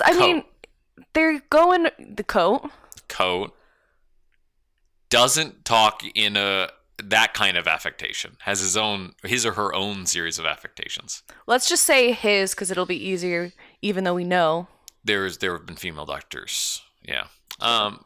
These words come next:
Speaker 2: or I guess, is, so, wait, if there are female doctors, d-, is the Doctor, like, not gender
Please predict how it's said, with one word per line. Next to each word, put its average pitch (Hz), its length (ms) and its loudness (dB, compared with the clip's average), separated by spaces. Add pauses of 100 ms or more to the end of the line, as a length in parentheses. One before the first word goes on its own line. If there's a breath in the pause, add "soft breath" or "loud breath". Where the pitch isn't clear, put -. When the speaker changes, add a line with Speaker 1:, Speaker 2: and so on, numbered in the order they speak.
Speaker 2:
or 123 140 2
I 123 80 4
guess, 127 360 2
is, 120 180 -4
so, 117 320 -2
wait, 110 220 2
if 123 140 -6
there 185 160 2
are 208 80 0
female 139 400 -4
doctors, 107 580 -2 (200)
d-, - 200 -10
is 131 240 0 (220)
the 123 140 2
Doctor, 117 680 2 (160)
like, 98 240 -2
not 90 460 -2
gender 87 640 -4